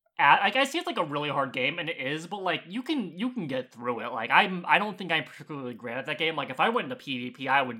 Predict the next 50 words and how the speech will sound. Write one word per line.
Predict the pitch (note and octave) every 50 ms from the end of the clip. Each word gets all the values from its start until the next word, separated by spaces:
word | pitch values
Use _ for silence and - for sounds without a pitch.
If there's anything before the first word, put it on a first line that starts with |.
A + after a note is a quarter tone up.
| - _ -
absolutely | D#3 C3 B2+ - - C3 B2 A#2+ A2+
get, | C3 A#2+ A2+ - _ _ _ _ _ _ _ _ _ _ _ _ -
uh, | - B2+ B2+ B2 A#2 A#2 A2 - - _ _ _ _ _ _ _ _ _
decimated, | - A#2+ A#2 - - D#3 C3 B2 A#2+ A#2 A#2+ A#2+ A2+
but, | B2 C#3 C3+
like, | C3+ C3 C3+
I | E3+ A3
could | B3 A#3 G3+ D#3 B2+
still | - - - E3 D#3+ C#3+
get | A#2+ B2 B2 -
through, | - C3 C3+ C3+ C3+ C3 B2+ B2+
uh, | C3 B2 A2 A2+ A#2 A#2 - _ _ _ _ _ _ _ _ _ _
like, | - D#3 C3+
the | B2+ C#3+
bosses | B2 C#3 C3+ C#3 C3+ - - C3+
without | C3 A#2 B2 D3 C#3 C3+ C3 C3 C3+ C3 - _ _ _ _ _ _ - -
too, | - F3 E3+ F3+ F3+
too, | F3+ - - F3+ -
there | F3+ G3 G3+
was, | A3 C4
like, | A#3 F3+
one | F3 D#3 C3+ C#3+ D#3 E3+ F#3+ F#3
boss | - - C#3+ C3 B2+ C#3 F#3 F#3 - - - _ _ _ _ _ _ _ _ _ _ -
that, | - D3+ E3 D#3+
like, | D3+ D3 C3+ -
I, | - D3 C#3+
it | D#3 - F3+ F3 D#3
took | - - F#3 F#3 -
me, | F3+
like, | E3 D3+ -
over | D#3+ D3 C#3 C3 C#3+
the | C#3 D3
course | - - C#3+ C#3 B2 -
of, | D#3 B2
like, | B2+ B2 A#2+ -
two | - - C#3 C3+
days | B2 B2+ A#2 A2+ A#2 C3 C3 C3 -
to | -
beat, | D3+ C#3+ D#3+ D#3 D#3+ -
but, | - C#3+ C3
like, | B2+ A#2+ A2+
that | - D3+ D3 D3
was, | C#3+ C3 B2 - - -
that | - D3 E3 F#3
was | C3 C#3 A#2
the | A#2+ C3
only | A#2+ A2+ A2+ A#2
one, | A2 A2 A2 A2+ A2 A2 A2
so | - - B2+ A#2+
it's, | C3 C3 B2 - - -